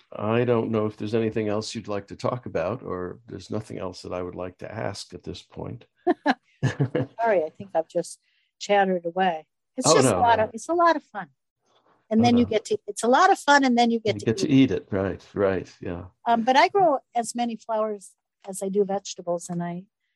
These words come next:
Speaker 2: get a lot of pleasure, and you're tying your, you're handing yourself back in history to people who have been enjoying the same thing as you for hundreds of years.
Speaker 1: Uh, uh, but, uh,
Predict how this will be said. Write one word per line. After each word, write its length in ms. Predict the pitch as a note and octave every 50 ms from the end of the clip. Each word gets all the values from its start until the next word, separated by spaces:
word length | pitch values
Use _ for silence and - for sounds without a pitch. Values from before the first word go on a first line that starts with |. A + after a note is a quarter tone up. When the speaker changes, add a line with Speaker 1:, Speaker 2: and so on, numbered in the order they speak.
| _ _ _ _ _ _ _ _ _ _ -
Speaker 2:
get 120 | G3+ F#3+
a 80 | F#3+ F3+
lot 300 | F3+ F#3 F#3+ G#3 G#3+ G#3
of 80 | F#3+ - _ _
pleasure, 440 | G3 F#3+ G3 F#3 - - D#3+ E3 E3
and 200 | D#3+ D#3+ D#3+ D#3+
you're 180 | D#3+ D#3+ E3 - _ - -
tying 340 | - A3 A3 A3+ A3 A3 G#3
your, 240 | G3+ G3 F#3+ F3+ F3+ F#3
you're 200 | F#3 F3+ F3 - _
handing 380 | B3 C4+ D4 C#4+ C#4+ C4 B3
yourself 420 | A3+ G#3 - - A3 G#3+ G#3 G3+ _ _
back 200 | G3+ G3 G3 - -
in 80 | F3 E3 -
history 400 | G#3+ G#3 - - - - F3+ F3
to 80 | E3+ E3+ _ _
people 300 | G#3+ G#3 G3+ G3+ F#3+ F3+
who 180 | F3+ G3+ F#3+
have 180 | F3+ F3 F3 _
been 140 | - F3+ F3+
enjoying 520 | F3 E3+ E3+ - F#3+ F#3+ F#3+ G3+ G3+ G3 F#3+
the 80 | F3+
same 340 | - - - G3+ G3 G3 F#3+
thing 380 | G3 _ G3+ G3 G3+ G3+ G3+ F#3+ - - _ _ _ _ _ _
as 140 | G3 F#3 F3
you 120 | G3 G3 F#3+
for 220 | - F#3+ F#3 F3 - _
hundreds 480 | C4+ D4+ E4 D#4+ D4+ D4 C4 - - A3+
of 80 | G#3 -
years. 460 | G#3 G#3 F#3+ E3+ D3+ D#3 - - - _ _ _ _ _ _ _ _ _ _ _ _ _ _ _ _ _ _ _ _ _ _ _ _ _ _ _ _ _ _ _ _ _ _ _ _ _ _ _ _ _ _ _ _ _ _ -
Speaker 1:
Uh, 140 | D3 C#3+ C3+ -
uh, 80 | F3+ D3+
but, 340 | - C#3 D3 D#3 - - - - -
uh, 120 | - -